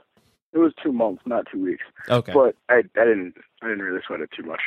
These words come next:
Speaker 2: Yeah.
Speaker 1: I was already playing shows. I was already, you know, getting paid for shows. You know, I didn't, I, I remember having a meeting with the guidance counselor asking what kind of colleges I was gonna go to and what I wanted to do, like, for a living.
Speaker 2: Mm-hmm.
Speaker 1: I was like, "I'm already doing it, man.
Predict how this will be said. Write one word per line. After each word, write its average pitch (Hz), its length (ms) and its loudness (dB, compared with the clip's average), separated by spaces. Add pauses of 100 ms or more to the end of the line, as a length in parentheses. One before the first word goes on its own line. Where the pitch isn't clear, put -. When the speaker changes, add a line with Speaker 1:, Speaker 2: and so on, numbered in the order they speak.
Speaker 2:
Yeah. 92 340 -2
Speaker 1:
I 87 40 -6
was 90 160 -4
already 87 260 -2
playing 90 320 -8
shows. 92 400 -2
I 92 80 4
was 92 100 0
already, 87 300 2 (840)
you 92 60 -4
know, 73 200 -4
getting 101 220 2
paid 101 240 4
for - 100 -2
shows. 90 240 2 (200)
You 87 60 -8
know, 85 60 -4
I 82 80 -2
didn't, 90 220 -4
I, 95 100 -2 (220)
I 110 40 -4
remember 101 380 2
having 104 240 2
a 98 140 4 (200)
meeting 123 220 6
with 104 120 -2
the - 40 -18
guidance 117 380 4
counselor 120 440 4
asking 113 300 0
what 107 80 -2
kind 117 140 -2
of - 60 0
colleges 113 380 2
I 107 80 4
was 110 80 0
gonna 117 140 -2
go 107 140 0
to - 180 -8
and 110 80 -2
what 107 80 2
I 107 40 4
wanted 107 300 0
to - 80 -6
do, 113 180 2 (840)
like, - 160 0 (120)
for 101 100 2
a 95 60 2
living. 101 360 0
Speaker 2:
Mm-hmm. 113 220 -6 (340)
Speaker 1:
I - 100 -8
was 90 80 -6
like, 92 180 2
"I'm - 120 2
already 120 200 4
doing 139 200 6
it, - 80 0
man. 135 200 2